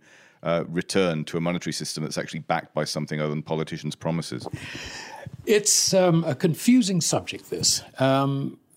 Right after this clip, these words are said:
Speaker 2: we mentioned price inflation earlier.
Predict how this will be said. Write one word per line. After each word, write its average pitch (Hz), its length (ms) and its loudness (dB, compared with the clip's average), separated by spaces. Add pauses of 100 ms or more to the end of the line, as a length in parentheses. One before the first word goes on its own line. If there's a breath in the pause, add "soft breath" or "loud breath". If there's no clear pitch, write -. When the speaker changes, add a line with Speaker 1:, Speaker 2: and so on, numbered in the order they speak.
(140)
Speaker 2:
we 147 360 4
mentioned 175 520 4
price 127 280 2
inflation 104 500 -8
earlier. 92 340 -6